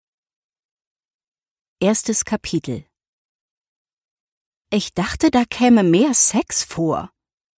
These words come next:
Brie Larton starrte die Mitsiebzigerin an, die vor ihr stand, und wusste nicht recht, was sie darauf antworten sollte. Laut loszulachen wäre unangemessen,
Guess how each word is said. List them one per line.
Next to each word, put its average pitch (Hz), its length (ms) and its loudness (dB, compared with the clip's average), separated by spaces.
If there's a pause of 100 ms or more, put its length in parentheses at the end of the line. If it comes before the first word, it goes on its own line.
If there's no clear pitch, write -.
(240)
Brie 196 280 4
Larton 156 560 0
starrte 175 460 -2
die 160 120 0
Mitsiebzigerin 170 920 0
an, 170 260 2
die 139 140 -2
vor 170 200 -2
ihr 143 200 -2
stand, 151 440 0 (460)
und 170 140 0
wusste 202 280 2
nicht 190 300 2
recht, 180 300 -4
was 175 160 2
sie 180 80 -2
darauf 175 260 -4
antworten 156 500 0
sollte. 151 460 -2 (760)
Laut 165 320 0
loszulachen 151 720 0
wäre 147 240 0
unangemessen, 156 840 2